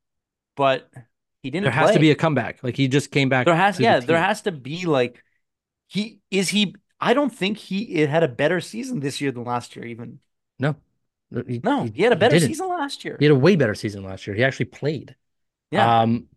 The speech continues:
Speaker 2: I, I
Speaker 1: So
Speaker 2: think it should go to Joe Flacco personally, um, just because of what he means to that team right now. Um, but I like the Baker pick too. I think it should be between Flacco and
Speaker 1: The
Speaker 2: Baker.
Speaker 1: thing is, 'cause the Baker played the whole season.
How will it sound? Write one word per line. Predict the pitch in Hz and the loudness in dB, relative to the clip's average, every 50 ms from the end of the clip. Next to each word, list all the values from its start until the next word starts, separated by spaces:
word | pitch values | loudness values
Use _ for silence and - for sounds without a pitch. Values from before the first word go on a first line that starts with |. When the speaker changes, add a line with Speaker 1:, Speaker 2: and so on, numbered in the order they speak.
| _ _ _ - - - | _ _ _ -12 -6 -2
Speaker 2:
I, | 117 131 143 - - | -2 -2 -2 -2 -2
I | 123 127 143 156 | 0 2 2 2
Speaker 1:
So | 135 | 2
Speaker 2:
think | 139 147 - 139 | 2 0 0 0
it | 120 | -4
should | - - 113 | -4 -2 -2
go | 120 113 | -2 -2
to | 98 | -2
Joe | 90 113 101 | -4 -6 -8
Flacco | - - 95 92 90 - 101 101 - | -6 -6 -8 -8 -8 -8 -10 -10 -8
personally, | - 107 101 - - 107 104 107 113 113 - _ _ _ _ _ _ _ _ - | -8 -8 -8 -8 -8 -8 -6 -6 -8 -8 -12 _ _ _ _ _ _ _ _ -10
um, | 107 98 92 92 90 90 90 92 92 _ _ _ _ _ _ _ _ _ _ _ _ _ _ _ _ _ _ _ | -8 -8 -8 -8 -8 -10 -10 -12 -14 _ _ _ _ _ _ _ _ _ _ _ _ _ _ _ _ _ _ _
just | - - 113 - - | -2 -2 -2 -2 0
because | 117 107 - 117 110 98 101 | -4 -2 0 0 0 0 0
of | 104 98 95 95 98 - _ _ _ - | 0 -2 -2 -4 -8 -14 _ _ _ -2
what | 117 113 113 113 98 | 0 2 2 2 4
he | 107 117 | 4 4
means | 120 117 117 113 113 104 - | 4 4 4 4 2 2 0
to | 113 | -2
that | 107 107 107 - | -2 -2 -2 -4
team | - - 110 107 107 | -6 -8 -6 -6 -4
right | 104 104 104 | -4 -6 -6
now. | 101 104 104 101 104 107 - _ _ _ _ _ _ - | -6 -8 -8 -10 -10 -12 -16 _ _ _ _ _ _ -12
Um, | - 95 95 98 | -10 -6 -4 -2
but | 98 127 127 | 0 2 4
I | 131 147 151 | 4 4 4
like | 143 143 156 175 | 6 4 4 4
the | - 151 | 0 0
Baker | - 127 131 131 139 123 | 0 0 0 0 0 -2
pick | - 127 110 - | 0 -2 -2 -2
too. | - - 226 151 | 0 0 2 2
I | 104 | 2
think | - 143 135 135 | 0 -4 -6 -6
it | 143 - | -6 -8
should | - 151 139 | -6 -4 -4
be | 143 | -2
between | 131 131 - - 143 139 127 | -4 -4 -6 -4 -6 -6 -4
Flacco | - - 123 123 - - | -2 -2 -4 -4 -4 -4
and | 123 - | -4 -2
Speaker 1:
The | 165 | 0
Speaker 2:
Baker. | - 247 | 0 0
Speaker 1:
thing | 254 262 269 | 0 0 -2
is, | 262 196 | -4 -4
'cause | - 254 226 | -4 -6 -4
the | 175 160 | -4 0
Baker | 135 175 - - 233 | 0 0 0 0 -2
played | 185 185 202 196 | -2 -2 -2 0
the | 190 151 | 0 -2
whole | 139 139 127 | -2 -2 -2
season. | - - 127 117 98 - - 110 | -4 -8 -14 -14 -14 -16 -20 -20